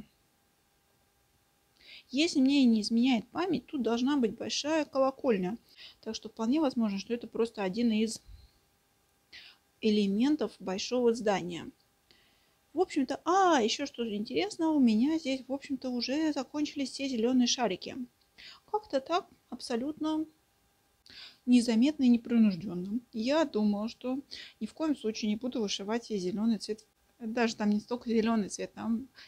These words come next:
я не хотела вышивать от меньшего к большему на этой картине, потому что если я повышиваю весь зелёный цвет и весь розовый сразу, то мне потом будет скучно вышивать только голубым. В итоге я вот этот зелёный вышила, даже не заметила, что я его вышивала зелёным, и что-то особенное тут произошло.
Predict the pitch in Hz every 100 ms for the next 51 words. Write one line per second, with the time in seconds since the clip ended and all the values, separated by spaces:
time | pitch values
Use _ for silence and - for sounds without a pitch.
0 | - 214 214 190 208 226 202 196 - 196
1 | 240 - - - 196 190 247 220 - 190
2 | 180 240 392 - 233 208 190 190 208 214
3 | 190 180 196 233 - 220 - - 208 -
4 | 220 190 180 208 180 196 175 180 180 -
5 | 196 - 185 175 - 277 349 262 175 -
6 | 196 170 - - - - - 208 240 294
7 | 240 233 214 220 - 262 220 208 208 220
8 | 226 214 220 220 196 156 - - - -
9 | - 294 302 254 196 190 196 185 190 196
10 | 190 190 254 - 180 185 220 208 220 214
11 | - 139 - 180 170 170 170 - 180 170
12 | 165 185 262 285 185 - _ _ _ _
13 | _ _ _ _ 233 233 202 - 190 202
14 | 185 170 - - 190 185 190 - 180